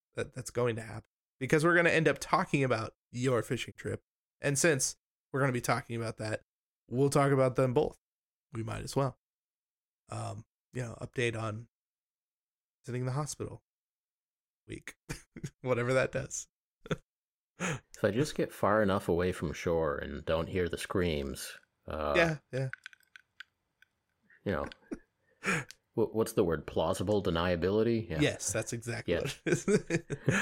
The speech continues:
Speaker 1: <laughs> I was fishing.
Speaker 2: Hmm. What?
Speaker 1: Yeah.
Speaker 2: Okay. A-, anyway, that's, uh, that's my future. It should be interesting.
Speaker 1: Yeah.
Speaker 2: Um, I mean, I,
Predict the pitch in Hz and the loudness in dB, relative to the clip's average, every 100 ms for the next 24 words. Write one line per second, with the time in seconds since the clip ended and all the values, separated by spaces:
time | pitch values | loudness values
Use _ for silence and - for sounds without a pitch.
0 | 165 139 151 151 139 - 139 - 104 - | -2 0 4 4 2 0 -4 -2 -4 -6
1 | _ _ _ _ _ _ _ _ - - | _ _ _ _ _ _ _ _ -18 -18
2 | _ - - 107 87 - - - 156 120 | _ -14 -4 -2 -2 -6 -18 -8 -6 -6
3 | - _ _ - - - - - - _ | -12 _ _ -8 -8 -8 -12 -20 -20 _
4 | - - - _ _ _ - - - - | -20 -20 -20 _ _ _ -10 -10 -10 -20
5 | - - _ _ _ _ - 76 - _ | -20 -20 _ _ _ _ -6 -6 -8 _
6 | - - - - - - _ _ _ - | -20 -20 -20 -20 -20 -20 _ _ _ -2
7 | 165 180 101 101 107 120 - 123 107 95 | -2 2 2 2 2 2 4 4 6 6
8 | 101 92 98 - 85 80 78 - 98 - | 4 2 0 0 2 2 0 0 -2 2
9 | 110 92 - 101 101 104 113 107 73 - | 0 2 4 4 4 4 4 2 -2 -6
10 | - _ _ - - 147 117 95 80 67 | -18 _ _ -6 0 4 6 6 6 2
11 | - 73 73 - _ _ _ _ - 85 | 0 -4 -4 -10 _ _ _ _ -4 0
12 | 82 78 78 76 71 _ _ _ _ _ | 2 2 2 0 -6 _ _ _ _ _
13 | _ _ _ _ _ _ _ _ _ _ | _ _ _ _ _ _ _ _ _ _
14 | - 98 98 107 120 | -4 0 2 4 2